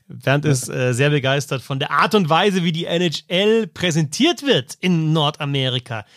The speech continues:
Sei es Trailer, sei es dann eben auch die Aufmachung in den Heimspielen bei den großen Teams. Aber, wie gesagt, das in den zehn Minuten. Wir wollten jetzt eigentlich über einen sprechen, der so ein bisschen,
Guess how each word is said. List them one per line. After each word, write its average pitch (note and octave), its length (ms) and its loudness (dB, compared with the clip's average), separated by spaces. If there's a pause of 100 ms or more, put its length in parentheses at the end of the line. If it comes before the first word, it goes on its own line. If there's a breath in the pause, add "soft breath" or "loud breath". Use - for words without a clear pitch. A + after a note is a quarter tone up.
Sei C#3+ 240 0
es C#3+ 140 -4
Trailer, C#3+ 560 2
sei C3+ 160 -2
es C3 80 -4
dann C#3 100 -6
eben C3+ 160 -6
auch C3 140 -8
die - 100 -12
Aufmachung B2+ 480 -8
in C3+ 220 -2
den A#2+ 340 -2
Heimspielen B2 380 -6
bei A#2 100 -4
den A#2+ 140 -4
großen B2+ 320 -8
Teams. C#3+ 280 -4 (460 loud breath)
Aber, D3 460 4
wie C3 260 -2
gesagt, A#2 300 -4
das C#3+ 100 2
in D3 80 2
den C#3 100 2
zehn D3+ 160 0
Minuten. D#3+ 300 2
Wir D#3 100 2
wollten E3 200 2
jetzt F3+ 140 -6
eigentlich F#3 240 -2
über E3 500 0 (500)
einen F#3+ 460 -2
sprechen, F#3 400 -4
der F3 80 0
so E3 100 0
ein D#3 40 0
bisschen, G3 500 -2